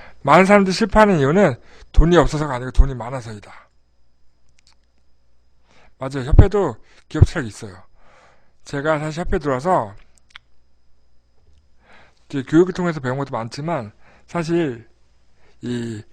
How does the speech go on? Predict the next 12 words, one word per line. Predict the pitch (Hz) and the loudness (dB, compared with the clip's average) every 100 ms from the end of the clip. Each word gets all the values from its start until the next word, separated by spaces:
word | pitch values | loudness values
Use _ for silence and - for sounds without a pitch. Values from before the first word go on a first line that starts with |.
| - - _ | -20 -20 _
협약을 | 180 202 190 | -2 0 0
진행하면서 | 147 139 147 139 123 131 131 | -4 -8 -6 -8 -8 -4 -4
이제 | 120 117 | -4 -8
컨설팅하면서 | 170 170 170 170 147 147 175 110 - - - - - - - | -8 -8 -6 -8 -8 -4 -4 -4 -12 -20 -20 -20 -20 -20 -18
협회장님하고 | - 185 214 208 185 151 | -14 -6 -4 -4 -4 -6
계속 | 123 127 | -6 -6
쪽지를 | 156 185 214 185 | -8 -6 -6 -6
주고받기, | 131 123 110 - | -10 -14 -16 -18
다, | - 113 - | -18 -18 -16
받으면서 | - 127 127 117 151 120 - _ _ - - - - - - - | -16 -12 -12 -8 -8 -8 -12 _ _ -20 -20 -20 -20 -20 -20 -10
"아, | 117 | -6
여기가 | 113 120 123 160 117 | -4 -4 0 0 0